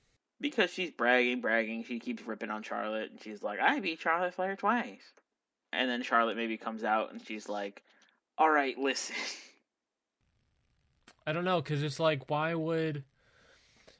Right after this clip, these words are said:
Speaker 2: is Charlotte essentially taking out her anger on Becky?
Speaker 1: Yeah, I don't know.
Speaker 2: To an, to an ex-, to an extent?
Speaker 1: Man, this is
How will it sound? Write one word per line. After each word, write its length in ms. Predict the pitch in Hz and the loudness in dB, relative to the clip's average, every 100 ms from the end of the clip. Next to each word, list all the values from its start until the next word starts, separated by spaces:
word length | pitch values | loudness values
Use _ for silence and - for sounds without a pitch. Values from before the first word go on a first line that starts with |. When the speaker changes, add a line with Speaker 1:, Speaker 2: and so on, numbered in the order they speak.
| - | -2
Speaker 2:
is 140 | 147 | 0
Charlotte 440 | - 175 170 175 165 | 2 4 4 4 2
essentially 560 | 147 156 147 143 143 | -2 -2 -2 -2 -4
taking 500 | 131 - 143 135 143 | -6 -6 -6 -4 -4
out 200 | 139 143 - | -2 -4 -4
her 200 | 123 123 | -6 -6
anger 400 | 110 113 131 139 135 | -8 -6 -2 0 0
on 220 | 117 98 | -2 -6
Becky? 540 | - 110 135 196 208 220 _ _ _ _ _ _ _ _ _ _ - - | -8 -8 -10 -12 -12 -16 _ _ _ _ _ _ _ _ _ _ -20 -10
Speaker 1:
Yeah, 200 | 107 104 | -4 -4
I 40 | |
don't 140 | 110 110 | -4 -6
know. 260 | 110 113 - _ _ _ _ _ | -12 -14 -16 _ _ _ _ _
Speaker 2:
To 120 | 147 | -6
an, 140 | 147 151 | -6 -6
to 160 | 160 | -6
an 100 | 165 | -4
ex-, 220 | 165 - - | -6 -10 -12
to 160 | - 165 | -8 -6
an 60 | |
extent? 540 | 165 - - 165 180 185 _ _ - | -6 -10 -8 -6 -6 -8 _ _ -16
Speaker 1:
Man, 300 | 123 120 113 | -10 -8 -6
this 200 | 123 - | -8 -4
is 220 | 143 - | -4 -4